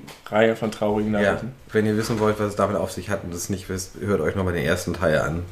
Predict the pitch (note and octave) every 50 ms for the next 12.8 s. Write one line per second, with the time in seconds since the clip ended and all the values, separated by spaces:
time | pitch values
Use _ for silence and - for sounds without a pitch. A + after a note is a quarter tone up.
0 | - - - E2+ D#2 - F2+ D2+ D2+ D#2 D#2+ - - E2+ - - E2 D#2+ - -
1 | - - - - - - - - - - F#2+ F#2+ F#2 F#2 F2+ - - - - -
2 | - - - - - - - - - - - - - - _ _ - - - -
3 | - - G3+ G#3 - F#3 - A#2+ A#2 A#2+ B2 C3+ C3+ B2+ A2 G#2 G2+ G2 G#2 G2+
4 | - - F#2+ F2 D#2 E2+ E2 D#2+ E2 F#2 G#2 - - - - - C#3 D3+ D3 B2
5 | A#2 B2+ B2+ C3 - - G#2+ G#2 A2+ A#2 A2+ - A2+ G#2+ G#2 G#2+ G#2+ - - -
6 | - - - - A#2+ A#2+ - - F#2+ G2+ - - - F#2+ G2 G2+ G#2 - - F#2+
7 | F#2+ F#2+ - - G#2+ G#2 G#2 G2+ F#2+ - - G2+ G2+ - - G2+ G#2 - C#3 C#3+
8 | C#3+ - - G2+ G#2 A2 A2 A2 G#2 - D2 E2 E2+ F2 - - F2+ F2+ F#2+ F#2+
9 | - - A2 A2+ B2+ - - F#2+ F#2+ F#2+ F#2 F2+ F2 F#2+ G2+ G2+ F#2 F#2 F2+ F#2
10 | F#2+ G#2 G#2 - - F2 E2 E2+ G2 A2 B2+ C#3+ C3+ C#3 - D#2+ F2 - - -
11 | - - - - - - F#2 G#2 A2+ G#2 F#2+ F2+ F#2+ F#2+ F#2 F#2 F2+ E2+ - -
12 | F2+ G2 G2+ G2+ G#2 - A1+ D2 D#2 D#2+ - - D#2+ D#2 D#2+ E2